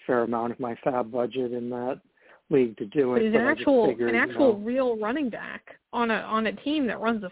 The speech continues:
Speaker 2: football. <laughs> That's a good thing.
Speaker 1: Yeah, and I mean, you never quite know what they're doing with Ahmed and Malcolm Brown too, but, you know, he's pretty clearly the number one guy there, and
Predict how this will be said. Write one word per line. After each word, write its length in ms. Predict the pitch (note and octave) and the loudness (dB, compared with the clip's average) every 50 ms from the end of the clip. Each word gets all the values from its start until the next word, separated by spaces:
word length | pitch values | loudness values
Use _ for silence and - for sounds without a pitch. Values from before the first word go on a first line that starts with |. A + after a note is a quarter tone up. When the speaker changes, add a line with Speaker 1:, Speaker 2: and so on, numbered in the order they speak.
| - | -2
Speaker 2:
football. 400 | - E4+ - - - D3 D3 - - - - - - - - - | 0 0 0 -4 -8 -8 -10 -10 -12 -16 -20 -20 -20 -20 -20 -20
<laughs> 340 | _ _ _ _ _ _ _ | _ _ _ _ _ _ _
That's 260 | - - - - - C#4+ - | -20 -20 -14 -8 -8 -8 -4
a 40 | - | 0
good 220 | - C4+ A#3 - | 0 0 0 0
thing. 200 | - C4+ D4 E4 - - - - | 0 0 0 0 -4 -8 -8 -6
Speaker 1:
Yeah, 560 | - F3 F3 E3+ D#3+ D#3 D3 D3 D3 C#3+ C3 D#3+ - - _ - - _ _ _ _ _ _ - - | -4 0 2 4 6 6 6 6 4 2 0 -4 -10 -16 _ -20 -20 _ _ _ _ _ _ -12 -8
and 140 | F3+ D#3+ D#3 | -4 -2 -2
I 60 | D#3 | 0
mean, 360 | D#3 D#3 D3+ D3 D3 C#3+ C#3+ | 0 0 2 0 0 0 0
you 60 | D#3+ | 0
never 460 | D3 D3+ D3+ C#3 D3 D3 C#3 C3+ - - _ _ _ _ _ | 2 2 4 4 6 6 6 4 2 0 _ _ _ _ _
quite 260 | - - D3 C3+ D#3+ C#3 | -4 -2 0 0 0 0
know 240 | B2+ B2+ B2 B2 | 2 2 4 4
what 240 | A#2+ A2+ A#2+ A#2+ - | 2 0 -2 -4 -2
they're 120 | - C3+ A#2+ | -2 -4 -4
doing 440 | G#2+ A#2+ A#2+ A#2+ A#2+ A#2+ A#2+ A#2 | -4 -4 -4 -4 -4 -6 -6 -8
with 160 | A#2 A#2 A#2 - - | -8 -8 -10 -8 -6
Ahmed 440 | C#3 B2 A#2 A#2 A#2 A#2 A#2+ A#2+ G#2+ | -6 -4 -4 -4 -4 -4 -4 -4 -4
and 220 | A#2+ A#2 A#2+ A#2+ A#2+ | -4 -4 -4 -4 -2
Malcolm 380 | A#2 A#2 A#2 - - C3+ A#2+ | -2 -2 -2 -2 -4 -4 -2
Brown 320 | A2+ A#2+ A#2 A#2 A#2 A#2 G#2+ - | -2 -2 -2 -2 -4 -6 -8 -6
too, 260 | - C#3 B2+ A#2+ A#2 G#2+ | -2 0 0 2 0 0
but, 180 | G#2+ A#2 A#2 A#2 - | -2 -4 -4 -4 -4
you 100 | - D3 | -8 -8
know, 80 | C3 B2 | -10 -8
he's 200 | A#2 C3+ C3+ - _ _ _ _ - - - _ _ _ | -6 -6 -6 -6 _ _ _ _ -20 -20 -20 _ _ _
pretty 400 | - C#3+ C3 B2+ B2 A#2 A2 G#2 _ | 0 2 4 4 4 2 0 -4 _
clearly 420 | - - D#3 C#3 B2 A#2+ A2+ A#2 A#2 | -10 -6 -4 -2 0 0 0 0 -2
the 100 | G#2+ A2+ | -2 -4
number 260 | A2+ A#2 A2 G#2 A#2+ | -4 -6 -4 -2 -2
one 260 | A2 A2 A#2 A2+ A2+ G#2 | -2 -2 -2 -4 -6 -4
guy 300 | A#2 A#2 A#2 A#2+ A#2 G#2+ | -2 -2 0 -2 -2 -4
there, 340 | A2+ A2 A2+ A2+ A2+ A2+ | -6 -6 -4 -4 -4 -4
and 220 | A2+ A2+ A2+ A2 | -6 -6 -8 -10